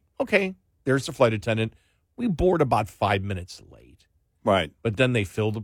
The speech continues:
Speaker 1: they get the plane all filled, close the door, and it's like, "Oh, okay, we've closed the door five minutes before we have to,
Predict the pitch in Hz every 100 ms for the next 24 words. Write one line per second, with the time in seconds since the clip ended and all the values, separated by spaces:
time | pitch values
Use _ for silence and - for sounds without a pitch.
0 | - 101 95 110 - 110 113 113 104 107
1 | - 107 123 131 - 117 123 120 113 113
2 | 131 147 107 107 104 - 151 - 104 -
3 | 101 104 - _ _ 135 139 - 107 143
4 | 113 117 - - 101 123 101 120 - 143
5 | - 101 127 107 92 -